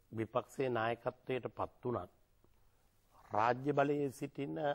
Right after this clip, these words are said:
අතිගරු ජනාධිපති මහින්ද රාජපක්ෂ මැතිතුමාගේ නායකත්වයට අභියෝගාත්මක නායකත්වයක් හා වැඩපිළිවෙලක් ඉදිරිපත් කරන්න බෑ.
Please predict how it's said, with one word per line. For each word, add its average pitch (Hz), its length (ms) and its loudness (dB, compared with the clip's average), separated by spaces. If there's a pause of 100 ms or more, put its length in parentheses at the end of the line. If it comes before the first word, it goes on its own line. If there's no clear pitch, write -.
(160)
අතිගරු 127 460 -4
ජනාධිපති 117 760 -4
මහින්ද 110 380 -2
රාජපක්ෂ 113 680 -2
මැතිතුමාගේ 123 720 -2
නායකත්වයට 113 960 -4 (760)
අභියෝගාත්මක 156 960 2
නායකත්වයක් 131 880 -4 (140)
හා 175 240 0
වැඩපිළිවෙලක් 113 840 -2
ඉදිරිපත් 98 460 -8
කරන්න 80 340 -14
බෑ. 82 240 -20